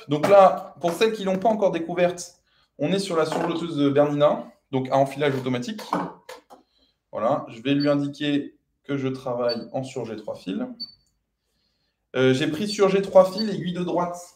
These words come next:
comme ça vous avez le côté, euh, vous avez un petit point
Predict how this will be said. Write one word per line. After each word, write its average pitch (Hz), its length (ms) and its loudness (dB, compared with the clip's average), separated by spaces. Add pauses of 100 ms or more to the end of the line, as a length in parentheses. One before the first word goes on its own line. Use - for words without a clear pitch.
(160)
comme 127 140 -10
ça 156 180 0
vous 139 220 -4
avez 127 200 0
le 123 300 0
côté, 127 400 -2
euh, 110 400 0 (460)
vous 131 80 2
avez 135 100 4
un 139 40 -2
petit - 140 -8
point 160 380 -8